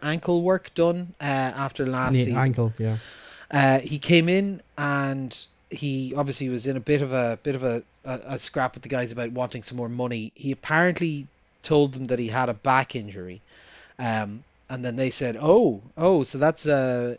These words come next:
Speaker 1: injury that you got when you were away from the team, a non-footballing injury?" And he went, very quickly went, "Oh, no, wait, no, no, it's fine, it's completely fine.
Speaker 2: <laughs>
Speaker 1: Uh,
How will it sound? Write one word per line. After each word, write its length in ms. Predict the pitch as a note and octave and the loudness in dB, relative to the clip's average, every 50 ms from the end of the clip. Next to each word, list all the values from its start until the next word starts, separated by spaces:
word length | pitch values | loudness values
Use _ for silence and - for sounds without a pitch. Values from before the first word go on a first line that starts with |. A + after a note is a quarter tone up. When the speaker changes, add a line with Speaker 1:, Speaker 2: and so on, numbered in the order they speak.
| - | -6
Speaker 1:
injury 260 | - E3 D#3 E3 D#3+ | -6 -2 0 2 2
that 80 | D3 D3+ | 2 2
you 100 | D3 C#3 | 2 4
got 160 | D3 D#3 C#3+ | 4 2 2
when 120 | D3 C#3+ C#3+ | 2 0 2
you 60 | C#3+ | 2
were 60 | C#3 | 4
away 140 | C3+ C#3+ C#3+ | 4 4 2
from 160 | C3+ - C#3 | 0 0 -4
the 60 | B2+ | -4
team, 320 | A#2+ - D#3 F3 G3 F3+ C#3 | -2 -2 -2 -2 0 0 -2
a 80 | B2+ | 0
non-footballing 560 | C3+ C#3+ C#3+ C3 - E3 - G3+ G3+ A3 A3+ | 0 -2 0 0 -2 0 2 2 0 2 0
injury?" 240 | A3+ A3+ G#3+ C#4 C#4 - - - - - - - - | -2 -4 -6 -8 -10 -12 -14 -18 -18 -18 -18 -8 -2
And 180 | D#3 D3+ C#3+ C3 | 0 0 2 2
he 80 | C#3 | 2
went, 300 | C#3+ C#3 C3+ C3 C3+ C#3 _ _ | 0 0 0 0 -2 -6 _ _
very 180 | - - D#3 D3+ | -2 2 2 2
quickly 260 | C#3+ D3+ C#3+ - D3+ | 2 0 0 0 2
went, 180 | C#3 C3 A#2 - | 2 0 0 2
"Oh, 140 | D#3+ F3 F#3+ | 4 4 6
no, 160 | G3 G3 G3 | 8 8 6
wait, 260 | F#3 E3 F3+ G3 F#3+ | 6 6 4 4 4
no, 160 | E3+ F3+ F#3 F#3 | 4 4 4 6
no, 200 | F#3 G3 G3 - | 6 4 4 2
it's 180 | - D3+ - | 0 -6 -2
fine, 280 | - E3 E3 E3 E3+ D#3 | 2 2 4 4 2 0
it's 120 | C#3+ - | -4 -8
completely 340 | - C#3+ C#3 D#3+ F3 F#3+ D3 | -6 -2 2 6 6 6 6
fine. 380 | - G3+ - C#3+ C#3 C#3 G3+ - - - | 6 4 4 4 4 0 0 -2 -4 -6
Speaker 2:
<laughs> 300 | - G#3 D#3+ - _ - | -8 -8 -8 -8 _ -4
Speaker 1:
Uh, 300 | - D3+ C#3+ C3+ C3+ C3 | 0 2 4 4 4 2